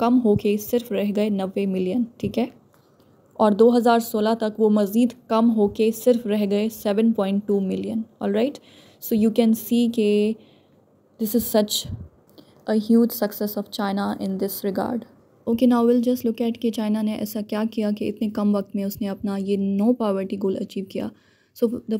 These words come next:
first thing is कि चाइना ने काफ़ी सारे रिफॉर्म्स इंट्रोड्यूस किए in agricultural and industrial sector। एग्रीकल्चर सेक्टर में उन्होंने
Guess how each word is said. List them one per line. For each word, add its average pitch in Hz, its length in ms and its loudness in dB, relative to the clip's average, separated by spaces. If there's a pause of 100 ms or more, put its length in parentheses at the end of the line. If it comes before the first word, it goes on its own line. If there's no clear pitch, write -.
(100)
first 285 260 2
thing 254 200 2
is 226 120 0
कि 226 260 -2
चाइना 214 340 -4
ने 214 140 -2
काफ़ी 208 280 -4
सारे 208 320 -2
रिफॉर्म्स 208 580 -2
इंट्रोड्यूस 196 520 -2
किए 202 300 0 (400)
in 208 120 0
agricultural 208 640 -2 (160)
and 196 260 -4
industrial 196 520 -4
sector। - 260 -10 (540)
एग्रीकल्चर 262 480 2
सेक्टर 247 320 -2
में 226 140 2
उन्होंने 220 240 2